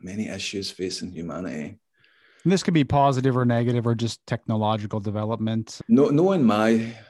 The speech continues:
Speaker 1: mind, it would still be focused on technology. I'm not quite sure off the top of my head what I would, but it would be the way that we interact with technology. It's so interesting. And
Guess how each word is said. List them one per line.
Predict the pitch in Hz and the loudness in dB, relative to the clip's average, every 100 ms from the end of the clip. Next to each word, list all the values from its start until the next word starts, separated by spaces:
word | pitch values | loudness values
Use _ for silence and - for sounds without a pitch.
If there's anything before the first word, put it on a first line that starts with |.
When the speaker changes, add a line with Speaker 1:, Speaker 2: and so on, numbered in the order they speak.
| - | -8
Speaker 1:
mind, | 98 98 98 92 | -4 -2 0 -2
it | - 90 | -2 -4
would | 92 | -4
still | - - 110 113 | -4 0 2 2
be | 110 90 | 2 -4
focused | 101 90 95 - | -4 -4 -4 -6
on | 92 92 | -6 -6
technology. | 87 80 80 80 92 92 101 98 95 | -6 -8 -8 -4 -4 -2 -4 -4 -8
I'm | 95 | -4
not | 107 127 | -2 -2
quite | - 117 | -2 -2
sure | - 113 101 98 95 101 _ _ _ _ _ _ | -2 2 2 2 -2 -8 _ _ _ _ _ _
off | 104 - | -12 -12
the | 95 | -4
top | 110 92 | -2 -2
of | 95 | -4
my | 87 | -4
head | 92 87 | -4 -6
what | 85 92 104 | -2 -2 -2
I | |
would, | 98 95 90 - _ _ _ | -2 -4 -6 -14 _ _ _
but | 113 | 2
it | |
would | 117 120 | 4 4
be | 131 127 123 | 4 4 4
the | 117 113 | 2 2
way | 131 160 | 4 4
that | 151 95 | 2 0
we | 104 | -2
interact | 98 95 85 87 92 | -4 -6 -6 -6 -6
with | 92 | -8
technology. | 90 82 82 85 92 | -8 -8 -8 -8 -6
It's | 92 - | -6 -4
so | - 107 | -2 -2
interesting. | 95 107 - 107 98 | -2 -4 -4 -6 -4
And | 92 | -4